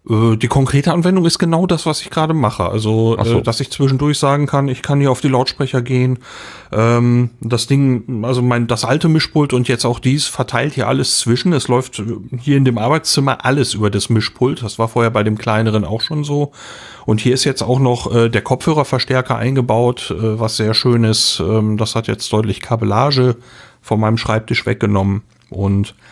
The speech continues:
Speaker 1: ein Aufzeichnungsgerät ist ja auch noch mit drin, äh, also der kann irgendwie, ich glaub, vierzehn Spuren simultan aufzeichnen. Ähm, das ist alles schon,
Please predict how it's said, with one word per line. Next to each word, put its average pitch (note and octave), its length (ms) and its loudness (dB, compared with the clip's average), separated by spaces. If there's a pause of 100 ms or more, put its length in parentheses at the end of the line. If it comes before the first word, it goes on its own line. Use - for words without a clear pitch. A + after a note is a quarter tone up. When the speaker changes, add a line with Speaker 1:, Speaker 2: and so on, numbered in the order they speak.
(340)
Speaker 1:
ein G2+ 80 2
Aufzeichnungsgerät G#2+ 1000 0
ist - 120 0
ja F#2+ 120 2
auch G#2+ 120 2
noch B2 160 0
mit A2+ 160 0
drin, A2+ 380 0 (100)
äh, G#2 320 2 (140)
also G2 180 -4
der G2+ 120 -2
kann G#2 200 -2
irgendwie, G#2 220 -4
ich - 120 -10
glaub, G#2+ 180 -6
vierzehn G#2+ 340 -2
Spuren G#2 260 2
simultan G#2 480 0
aufzeichnen. G#2+ 600 -2 (580)
Ähm, G2+ 540 2 (580)
das G#2 380 -2
ist - 220 -4
alles G#2+ 260 0
schon, G#2+ 460 2